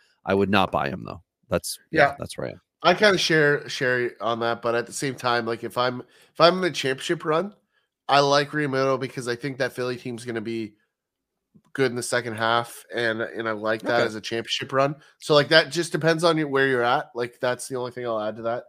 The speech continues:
Speaker 2: Um, and, and, you know, I'm gonna stick on that train with Sean Murphy. Like, we've talked about Sean Murphy over the last couple
Speaker 1: Mm-hmm.
Speaker 2: of years and how much better he is than what we've seen because of how much that pitching staff has beat him up. And guess what?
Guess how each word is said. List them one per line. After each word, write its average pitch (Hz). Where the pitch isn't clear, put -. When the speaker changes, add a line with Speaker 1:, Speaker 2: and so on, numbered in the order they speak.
Speaker 2:
Um, 113
and, 127
and, 123
you 131
know, 127
I'm 127
gonna 135
stick 143
on 135
that 131
train 127
with 123
Sean 117
Murphy. 139
Like, 117
we've 135
talked 120
about 135
Sean 131
Murphy 123
over 113
the 104
last 107
couple 98
Speaker 1:
Mm-hmm. 110
Speaker 2:
of 104
years 113
and 110
how 127
much 120
better 120
he 120
is 120
than 113
what 110
we've 107
seen 120
because 117
of 110
how 117
much 120
that 110
pitching 117
staff 123
has 117
beat 113
him 98
up. 120
And 120
guess 120
what? 151